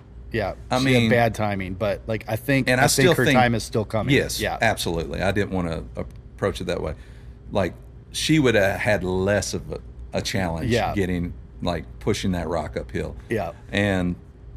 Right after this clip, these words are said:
Speaker 2: I mean, God bless Carly. She's become, like, the face of country music,
Speaker 1: Yeah.
Speaker 2: which is,
Speaker 1: She's
Speaker 2: you
Speaker 1: killing
Speaker 2: know,
Speaker 1: it.
Speaker 2: she,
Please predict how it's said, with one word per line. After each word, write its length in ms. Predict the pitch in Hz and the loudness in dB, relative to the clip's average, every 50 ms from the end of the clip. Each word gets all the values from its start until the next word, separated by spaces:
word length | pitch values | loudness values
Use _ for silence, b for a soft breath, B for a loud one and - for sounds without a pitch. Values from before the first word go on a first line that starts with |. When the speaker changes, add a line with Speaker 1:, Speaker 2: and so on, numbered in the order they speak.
| - - - | -10 -4 -2
Speaker 2:
I 100 | 101 98 | 0 0
mean, 420 | 95 95 92 92 87 87 90 - - - - - - - - - - - - - - - - - - - - - - - - - - | 2 2 0 0 -2 -4 -6 -8 -12 -16 -16 -16 -14 -14 -14 -14 -14 -16 -16 -16 -16 -16 -16 -16 -16 -16 -16 -16 -16 -16 -16 -12 -6
God 180 | - 104 120 120 | -2 0 0 2
bless 240 | 113 110 113 - - - - | 2 2 0 0 -4 -8 -12
Carly. 480 | - - - 107 123 131 117 98 87 82 | -6 0 2 4 4 4 2 2 0 -2
She's 260 | - - 123 123 110 | -4 -4 -4 -4 -4
become, 400 | - - 101 - 113 110 107 101 | -4 -6 -4 -2 0 0 0 2
like, 180 | 98 95 95 - | 0 -2 -2 -6
the 60 | - | -8
face 280 | - - 98 101 101 - | -6 -4 -2 -2 -2 -4
of 60 | - - | -8 -8
country 320 | - 104 101 - - 104 | -6 -6 -4 -4 -2 -2
music, 300 | 101 117 135 123 104 - | -2 -2 -2 -2 -2 0
Speaker 1:
Yeah. 180 | 104 107 143 160 | 2 4 4 4
Speaker 2:
which 120 | 147 120 | 2 2
is, 280 | 113 95 90 - - - B B B B B B B B | -2 -4 -4 -6 -8 -12 B B B B B B B B
Speaker 1:
She's 180 | - - 120 - | -14 -8 -2 0
Speaker 2:
you 100 | 113 110 | 2 4
Speaker 1:
killing 300 | 113 110 104 104 98 98 | 4 6 6 4 4 2
Speaker 2:
know, 60 | 98 | 0
Speaker 1:
it. 60 | - - - - - | -4 -8 -16 -18 -14
Speaker 2:
she, 160 | - - - | -10 -10 -10